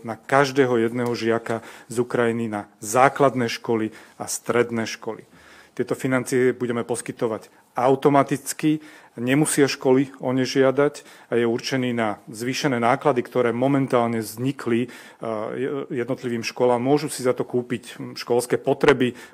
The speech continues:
pre žiakov, môžu si preplatiť možno cestovné, lebo na základe, e, komunikácie s jednotlivými riaditeľmi musia využívať aj presun týchto žiakov. Môžu si zafinancovať jednotlivé náklady, ktoré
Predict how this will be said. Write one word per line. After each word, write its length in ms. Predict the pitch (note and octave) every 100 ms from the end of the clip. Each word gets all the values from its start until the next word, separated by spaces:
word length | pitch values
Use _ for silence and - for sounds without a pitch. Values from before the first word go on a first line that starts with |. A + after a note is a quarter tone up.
| -
pre 80 | A2+
žiakov, 480 | G#2+ A2 G#2 - G#2
môžu 320 | A2+ G#2+ G#2+
si 80 | -
preplatiť 640 | A2 - A#2 - A2+ -
možno 240 | A#2 A2+
cestovné, 640 | A#2+ - B2 - C3+ A#2 A#2
lebo 240 | A2 A2
na 80 | A2
základe, 480 | A#2+ A#2 A2+ A2+ A2
e, 40 | - - - - A2 G#2
komunikácie 640 | - A#2+ A#2 A2 A2 A2+ G#2+
s 80 |
jednotlivými 480 | A2 A2+ - A2 A2
riaditeľmi 560 | A2 A2 A2 A2+ A2 A2
musia 320 | C3 - C3
využívať 640 | A#2 A#2 A2 A2+ G#2+ G#2+ - - - -
aj 120 | G#2+ - -
presun 400 | B2 B2+ C#3 B2
týchto 320 | A#2+ A2 B2
žiakov. 560 | G#2+ A2 G#2+ A#2 G#2 - - -
Môžu 240 | C3 C#3+
si 160 | - A#2+
zafinancovať 800 | B2+ D3 B2+ A#2+ A2 A2+ A2 A2+
jednotlivé 560 | A2+ A2+ A#2 A2+ G#2+ - - - A2+
náklady, 560 | A#2+ C#3 - B2 A#2
ktoré 260 | - A2+ G#2+